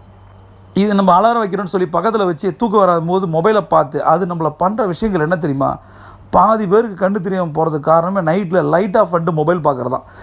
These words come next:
இதை முதல்ல நிறுத்துங்க. இதை நீங்க நிறுத்துங்க, நம்ம குழந்தைங்க நிறுத்தும். மொபைல் வந்து ஹால்ல இருக்கணும். நைட்டு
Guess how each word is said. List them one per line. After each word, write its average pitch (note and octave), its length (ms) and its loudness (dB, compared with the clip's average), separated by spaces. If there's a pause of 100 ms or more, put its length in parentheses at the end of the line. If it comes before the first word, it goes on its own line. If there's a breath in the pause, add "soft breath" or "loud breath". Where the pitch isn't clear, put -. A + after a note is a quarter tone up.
(120)
இதை F#3+ 300 4
முதல்ல G3+ 260 4
நிறுத்துங்க. E3 500 -6
இதை E3 200 2
நீங்க A3+ 320 2
நிறுத்துங்க, A3 460 0
நம்ம F3+ 240 -2
குழந்தைங்க F#3 240 2
நிறுத்தும். D#3 420 -6 (520 loud breath)
மொபைல் G3 420 4
வந்து G3+ 240 -6
ஹால்ல G3 400 0
இருக்கணும். D3+ 260 -8 (140)
நைட்டு F#3+ 240 0